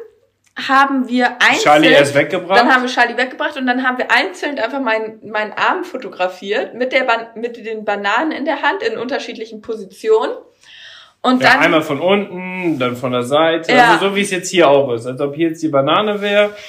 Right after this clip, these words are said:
Speaker 2: dann einmal so von oben und das haben wir immer fotografiert und dann hat Inke das so in Photoshop ausgeschnitten.
Speaker 1: Genau, quasi, man muss sich das vorstellen wie so eine Schere,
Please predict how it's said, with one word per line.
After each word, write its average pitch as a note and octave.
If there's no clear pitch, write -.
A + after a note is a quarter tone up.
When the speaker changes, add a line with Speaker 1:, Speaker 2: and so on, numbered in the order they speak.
Speaker 2:
dann C3
einmal C#3
so C#3+
von C3+
oben F#3+
und D#3
das D#3+
haben E3+
wir D3
immer D3+
fotografiert D#3
und C#3+
dann E3+
hat F#3
Inke F#3+
das D#3+
so F#3
in D#3+
Photoshop E3+
ausgeschnitten. A#3+
Speaker 1:
Genau, G#3
quasi, A#3
man A3
muss A#3+
sich C4
das A3+
vorstellen A#3+
wie B3
so C4+
eine A3+
Schere, A#3+